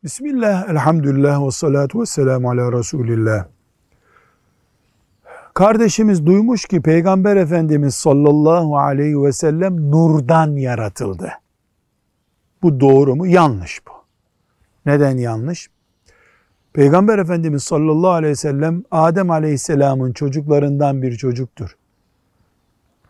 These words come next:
Adem aleyhisselamın soyunda da nurdan yaratılma yoktur. Nurdan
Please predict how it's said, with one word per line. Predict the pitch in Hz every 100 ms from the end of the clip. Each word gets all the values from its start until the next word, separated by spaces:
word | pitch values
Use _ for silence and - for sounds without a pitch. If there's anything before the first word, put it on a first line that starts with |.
| _ _ _ -
Adem | 139 151 196
aleyhisselamın | 175 165 160 147 - 160 143 143 147 165
soyunda | 139 - 143 151 151 175
da | 151 135
nurdan | 131 143 147 143 151 160 151
yaratılma | 143 139 143 135 139 139 135
yoktur. | 147 - _ - _ _ _ _ _ _ _ _ _ _ _ -
Nurdan | 139 143 165 160 143 170 202 190